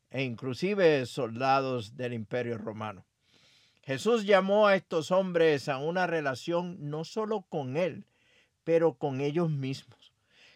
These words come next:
creando una comunidad de vida, de compañerismo donde serían como hermanos. ¿Te imaginas?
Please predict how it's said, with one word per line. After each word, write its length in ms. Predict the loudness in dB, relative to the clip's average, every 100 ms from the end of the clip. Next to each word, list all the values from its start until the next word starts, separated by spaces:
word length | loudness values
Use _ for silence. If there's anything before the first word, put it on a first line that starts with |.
| _
creando 720 | 0 4 4 4 4 4 2
una 460 | -2 0 4 4 2
comunidad 600 | -2 0 0 2 2 4
de 180 | 6 4
vida, 400 | 4 -4 -8 -16 _ _ _ _ -4
de 180 | -2
compañerismo 1040 | 0 -2 0 0 2 4 4 2 2 2 2
donde 340 | 2 2 0
serían 600 | 0 -2 0 0 2 0 -4
como 320 | -4 -2 -2
hermanos. 720 | -4 -2 -2 -2 -8 -18 -20 _ _ _ _ _
¿Te 120 | -6 -4
imaginas? 840 | -2 -2 0 0 -2 -6 -16 -20